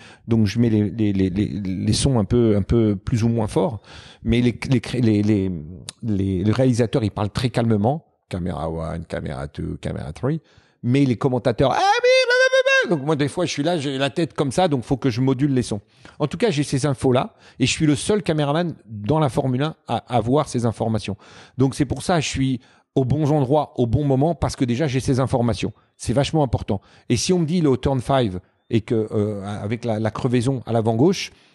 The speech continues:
ben, j'ai le temps d'aller au garage. Mais si on me dit, il est au, si on dit, ah, il est au turn, euh, fourteen, quatorze, pardon, et que, euh, il va rentrer tout de suite, ben, je peux pas aller au garage. Donc, en fait, je me mets sur le pit wall. Et sur le pit wall, je filme la roue avant gauche qui est crevée.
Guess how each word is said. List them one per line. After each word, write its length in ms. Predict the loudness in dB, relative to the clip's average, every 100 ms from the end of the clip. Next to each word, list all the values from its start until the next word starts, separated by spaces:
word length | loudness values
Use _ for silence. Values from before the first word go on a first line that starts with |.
| -8
ben, 160 | -4 -4
j'ai 120 | -6
le 60 |
temps 180 | -6 -2
d'aller 160 | 2 2
au 80 | 2
garage. 360 | 2 0 -2 -8 -8
Mais 80 | -6
si 120 | -2
on 60 | -2
me 60 | -2
dit, 160 | -2
il 80 | 2
est 20 |
au, 140 | 0 0 -12
si 200 | -4 0
on 80 | 2
dit, 180 | 0 0
ah, 100 | 2
il 100 | 2
est 40 | 2
au 80 |
turn, 240 | 0 -2 0
euh, 260 | 0 0
fourteen, 580 | 0 2 2 2 0 0 -4 _ -4
quatorze, 360 | 0 0 0
pardon, 300 | 0 -2 -2 _ _ _
et 80 | -4
que, 300 | 2 4 2 2
euh, 140 | -2 0
il 120 | 0
va 100 | 0
rentrer 320 | 0 0 -2
tout 120 | -2
de 40 | -4
suite, 300 | -2 -2 -6 _ -6
ben, 140 | -4
je 100 | -4
peux 100 | -2
pas 240 | 0 2 2
aller 200 | 2 0
au 80 | 0
garage. 380 | 2 2 0 -4 -6
Donc, 160 | -4 -2
en 60 | 0
fait, 180 | -2 -2
je 60 |
me 140 | 0 2
mets 120 | 2
sur 200 | 2 0
le 100 | 0
pit 260 | -2 -2 2
wall. 260 | 0 0 -8 _ _ _ _ -4
Et 60 |
sur 140 | 0 0
le 60 |
pit 200 | 0 -2
wall, 120 | 0 0
je 80 | 2
filme 260 | 0 0 -4
la 180 | -2 -2
roue 180 | -2 -4
avant 160 | -4
gauche 260 | -4 -6 -6
qui 80 | -12
est 40 |
crevée. 240 | -12 -10